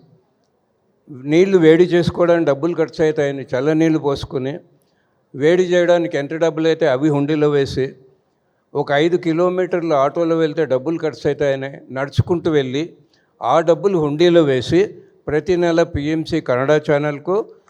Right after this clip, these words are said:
అన్నదానానికి పిరమిడ్ వ్యాలీలో ఇస్తుందండి. ఎందుకు చెప్తున్నానంటే,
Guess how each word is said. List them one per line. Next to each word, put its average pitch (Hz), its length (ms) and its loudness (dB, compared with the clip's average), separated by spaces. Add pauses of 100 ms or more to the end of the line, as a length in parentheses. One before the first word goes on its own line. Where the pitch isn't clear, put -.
(500)
అన్నదానానికి 175 880 6 (460)
పిరమిడ్ 170 280 4
వ్యాలీలో 160 440 6
ఇస్తుందండి. 127 560 0 (920)
ఎందుకు 180 280 2
చెప్తున్నానంటే, 190 760 0